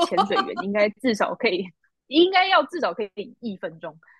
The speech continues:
Speaker 1: 但你在那个状况下，你一分钟我觉得是 impossible，因为
Speaker 2: 你心跳很快。
Speaker 1: 我们在靠近鲸鱼的时候，为了不要，
Speaker 2: 嗯。
Speaker 1: 对，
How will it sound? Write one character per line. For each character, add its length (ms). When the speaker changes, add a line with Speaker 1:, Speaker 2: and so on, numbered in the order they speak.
Speaker 1:
但 160
你 80
在 160
那 100
个 100
状 280
况 220
下， 120
你 160
一 60
分 160
钟 100
我 140
觉 100
得 60
是 80
impossible， 840
因 120
为 200
Speaker 2:
你 60
心 220
跳 100
很 80
快。 40
Speaker 1:
我 40
们 60
在 40
靠 140
近 140
鲸 120
鱼 60
的 80
时 80
候， 60
为 100
了 80
不 120
要， 360
Speaker 2:
嗯。 200
Speaker 1:
对， 100